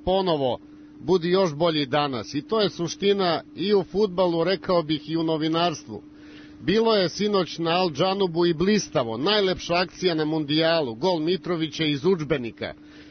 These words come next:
Strelac na dva mundijala, stigao je selektora Stojkovića u tom segmentu.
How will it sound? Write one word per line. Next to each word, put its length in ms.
Strelac 640
na 180
dva 280
mundijala, 720
stigao 500
je 80
selektora 600
Stojkovića 800
u 80
tom 240
segmentu. 680